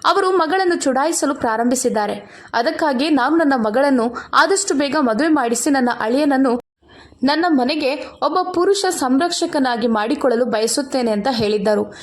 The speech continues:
ಅದರ ನಂತರ ಸುಷ್ಮಾ ಆಂಟಿ ಒಂದು ವಿಚಿತ್ರ ಮತ್ತು ಆಘಾತಕಾರಿ ವಿಷಯವನ್ನು ಹೇಳಿದ್ರು. "ಮದುವೆಯ ನಂತರ ನನ್ನ ಅಳಿಯ ಮನೆಯಲ್ಲಿ ಮನೆ ಅಳಿಯನಾಗಿ ವಾಸಿಸುತ್ತಾನೆ" ಎಂದು ಅವರು ಹೇಳಿದರು.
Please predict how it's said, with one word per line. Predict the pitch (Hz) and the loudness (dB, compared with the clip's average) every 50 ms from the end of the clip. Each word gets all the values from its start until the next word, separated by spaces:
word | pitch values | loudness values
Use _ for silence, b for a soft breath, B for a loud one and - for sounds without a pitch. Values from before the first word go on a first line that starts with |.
| B B B | B B B
ಅದರ | 285 320 302 415 427 | -2 0 0 2 0
ನಂತರ | 415 415 392 349 370 349 359 | 2 2 0 0 0 0 -2
ಸುಷ್ಮಾ | 359 - 269 262 - - 359 381 370 | 0 -2 -2 -4 -2 -2 0 0 2
ಆಂಟಿ | 359 330 339 330 | 2 0 0 -2
ಒಂದು | - 269 269 277 285 | 0 0 0 0 0
ವಿಚಿತ್ರ | 226 254 240 - 349 339 - 330 320 | 0 -2 -2 -2 -2 -2 0 0 2
ಮತ್ತು | 277 254 233 226 240 254 | 2 2 0 0 0 -2
ಆಘಾತಕಾರಿ | - - 220 220 220 220 262 302 302 311 285 262 233 220 220 220 | 0 0 -2 -2 0 0 0 0 0 -2 -2 0 0 2 2 0
ವಿಷಯವನ್ನು | 202 214 208 - - 294 269 226 220 208 226 240 | 0 0 -2 0 0 0 0 0 0 0 0 0
ಹೇಳಿದ್ರು. | 226 220 208 214 208 190 208 214 B B B B B B B B - | 0 0 0 0 0 0 -2 -2 B B B B B B B B 0
"ಮದುವೆಯ | 247 269 269 349 370 370 349 330 | 2 2 2 0 0 0 0 0
ನಂತರ | 269 233 226 262 269 285 277 294 | 0 2 2 2 2 2 2 2
ನನ್ನ | 285 285 262 262 240 247 226 | 2 2 2 0 0 -2 -2
ಅಳಿಯ | 220 233 294 285 220 233 247 B B B - - | -2 0 0 0 0 0 -2 B B B -4 -2
ಮನೆಯಲ್ಲಿ | 254 302 359 415 415 392 320 320 359 | 0 0 2 0 0 0 0 2 2
ಮನೆ | 339 262 240 262 320 | 2 2 2 2 2
ಅಳಿಯನಾಗಿ | 339 330 311 294 277 247 226 220 214 294 | 2 2 2 2 2 0 0 0 -2 -2
ವಾಸಿಸುತ್ತಾನೆ" | 262 240 214 220 220 - 294 - 285 277 - 240 226 226 220 214 | 0 0 -2 -2 -2 -2 -2 -2 -4 -4 -4 -2 -2 -2 0 0
ಎಂದು | 214 220 247 262 | 0 0 0 0
ಅವರು | 262 - - 233 240 311 302 269 294 | -2 -2 -4 -2 -2 0 0 0 0
ಹೇಳಿದರು. | 254 240 208 208 208 208 214 208 208 208 - - - - | 0 0 0 0 0 0 0 0 0 0 -2 -6 -12 -20